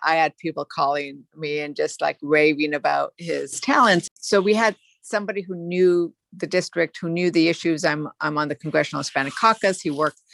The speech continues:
for another member of the Congressional Hispanic Caucus. So he knew that caucus well. He was also the legislative director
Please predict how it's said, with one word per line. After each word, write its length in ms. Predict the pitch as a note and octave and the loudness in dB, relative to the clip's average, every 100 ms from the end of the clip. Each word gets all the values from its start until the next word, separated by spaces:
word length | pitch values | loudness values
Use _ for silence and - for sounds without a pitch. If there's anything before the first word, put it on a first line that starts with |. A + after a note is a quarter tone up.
| - _ | -20 _
for 100 | - D#3 | -2 0
another 300 | D#3+ F3+ F#3+ | 2 0 0
member 380 | F3 E3+ E3 | -4 -4 -4
of 80 | D#3+ | -4
the 60 | D3 | -8
Congressional 480 | - D#3+ D#3 - D#3 | -12 -4 -4 -2 -6
Hispanic 340 | - D3+ D3+ | -4 -4 -4
Caucus. 380 | - D#3 - D3+ | -2 -4 -4 -4
So 100 | E3+ | -2
he 100 | E3+ | 0
knew 260 | E3+ F#3+ G3+ | 0 2 4
that 200 | F#3+ - - | 2 0 0
caucus 460 | D3 - F#3 - - | 0 0 -8 -8 -4
well. 460 | D#3+ D#3 D#3 F#3 C4 - - - _ - | 2 4 4 2 -2 -14 -18 -20 _ -4
He 140 | F3+ | 2
was 200 | E3+ E3 | 4 4
also 640 | E3+ F3+ - E3 D#3 D3+ - _ | 2 2 2 2 2 0 -4 _
the 80 | F3 | 4
legislative 540 | F3 E3 - E3+ D#3+ | 4 2 -4 -4 -4
director 640 | E3 D#3 D#3 - D#3 D3+ | -4 -4 -6 -6 -6 -4